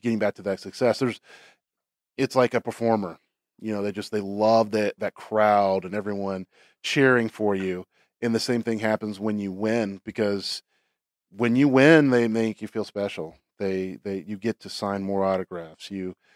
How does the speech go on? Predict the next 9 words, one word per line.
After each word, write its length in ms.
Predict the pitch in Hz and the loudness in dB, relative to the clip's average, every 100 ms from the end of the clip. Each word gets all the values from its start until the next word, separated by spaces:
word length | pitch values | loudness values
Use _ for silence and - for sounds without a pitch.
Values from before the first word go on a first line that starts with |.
| _ _ - | _ _ -6
you, 380 | 107 101 95 92 | -2 -2 -2 -2
uh, 220 | 87 78 - | -4 -8 -12
you 120 | 107 | -10
get 180 | 104 113 | -4 -4
to 260 | - 101 92 | -2 -4 -2
meet 300 | 107 120 - | 0 0 0
new 180 | 110 110 | -4 -6
people, 520 | - 107 - 78 67 _ _ _ | -4 -6 -6 -12 -14 _ _ _
and 420 | 104 101 95 92 | -8 -8 -10 -14